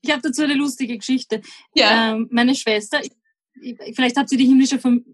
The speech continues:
Speaker 1: ich glaub, bei der himmlischen Familie war's, dass die Rufi dann mal einen Affen bekommen hat oder so. Wisst ihr das vielleicht?
Speaker 2: Ja.
Speaker 1: Also,
Speaker 2: Ja.
Speaker 1: und meine Schwester hat sich dann, sie war gar nicht mehr so klein, aber sie hat sich einen Affen gewünscht zum Geburtstag oder zu Weihnachten.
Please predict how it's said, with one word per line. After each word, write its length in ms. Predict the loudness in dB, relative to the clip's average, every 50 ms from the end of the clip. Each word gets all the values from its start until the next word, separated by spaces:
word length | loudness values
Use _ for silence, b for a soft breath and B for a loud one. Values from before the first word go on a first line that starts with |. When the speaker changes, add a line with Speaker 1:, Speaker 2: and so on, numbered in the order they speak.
| _ _
Speaker 1:
ich 120 | -18 -8
glaub, 180 | -4 -4 -4 -4
bei 80 | -2 -2
der 80 | 0
himmlischen 340 | 2 4 4 4 2 0 0
Familie 460 | 0 2 4 4 4 4 2 2 0
war's, 280 | 0 -2 -2 -4 -4 -6
dass 160 | -6 -6 -4
die 120 | -4 -4
Rufi 320 | -2 -2 -2 -4 -4 -6 -6
dann 140 | -4 -4 -4
mal 120 | -4 -4
einen 160 | -4 -6 -6
Affen 360 | -6 -6 -6 -6 -6 -8 -8
bekommen 460 | -8 -8 -8 -10 -10 -8 -6 -6 -6 -6
hat 180 | -6 -8 -8
oder 120 | -12 -16 -12
so. 160 | -10 -6 -6
Wisst 220 | -4 -6 -6 -6
ihr 40 | -6
das 160 | -6 -6 -4
vielleicht? 260 | -6 -8 -10 -10 -12 B B B B B B B
Speaker 2:
Ja. 140 | -2 -2 -2 -4 -8 -16 -20 _ _ _ _
Speaker 1:
Also, 220 | 0 2 4 4 4
Speaker 2:
Ja. 100 | 2 0 -4 _ _ _ _ _ _
Speaker 1:
und 160 | 0 2 4 4
meine 200 | 4 4 2 0
Schwester 500 | 0 0 0 0 0 -2 -2 -2 0 0
hat 140 | 0 0
sich 140 | -2 -4 -4
dann, 140 | -4 -6 -6 -6 -10
sie 200 | -12 -4 -2 0
war 140 | 0 0 0
gar 140 | 0 2 2
nicht 100 | 4 4
mehr 100 | 4 2
so 260 | 0 -4 -6 -6 -6
klein, 360 | -6 -6 -6 -4 -4 -4 -4 -4
aber 200 | -4 -6 -6 -6
sie 180 | -2 0 0 0
hat 120 | 0 -2
sich 180 | -6 -8 -8 -4
einen 220 | -2 -2 -2 -2
Affen 420 | -6 -10 -12 -8 -2 -2 -2 -2 -2
gewünscht 720 | -6 -10 -6 -6 -6 -4 -6 -6 -8 -10 -12 -12 -16 -18 -12
zum 240 | -2 0 2 2 2
Geburtstag 800 | 0 -2 -2 0 0 0 0 -2 -6 -10 -12 -6 -4 -4 -4 -4
oder 180 | -4 -4 -4 -4
zu 140 | -4 -2
Weihnachten. 600 | 0 0 0 0 -2 -4 -6 -2 2 4 4 6